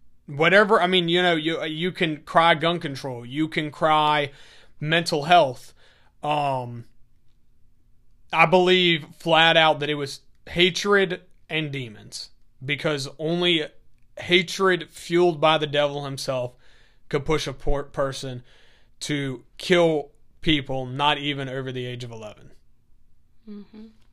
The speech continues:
Speaker 2: Yeah. And I, I seen this post on Facebook. It said, um, <clears throat> something like, "When,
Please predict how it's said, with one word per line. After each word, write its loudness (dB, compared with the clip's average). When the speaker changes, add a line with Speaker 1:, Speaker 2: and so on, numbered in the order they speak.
Speaker 2:
Yeah. -20
And -6
I, -4
I -6
seen -10
this -12
post -14
on -14
Facebook. -14
It -12
said, -4
um, -6
<clears throat> -6
something -4
like, -2
"When, -4